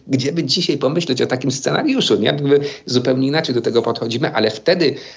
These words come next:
to podejście do klienta, do tego prezesa, ta etykieta, właśnie to wszystko to było, było zupełnie, mm, zupełnie, mm, zupełnie inne. Więc wtedy mi się wydaje, ludzie szukali takich szkoleń, bo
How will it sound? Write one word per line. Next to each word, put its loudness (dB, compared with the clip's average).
to -2
podejście 0
do -2
klienta, -4
do -6
tego -2
prezesa, -2
ta -4
etykieta, -2
właśnie -4
to 0
wszystko 0
to 2
było, 0
było 0
zupełnie, 2
mm, 2
zupełnie, 0
mm, -2
zupełnie -2
inne. -2
Więc 0
wtedy 0
mi 0
się -2
wydaje, 4
ludzie 0
szukali -2
takich -2
szkoleń, 0
bo 2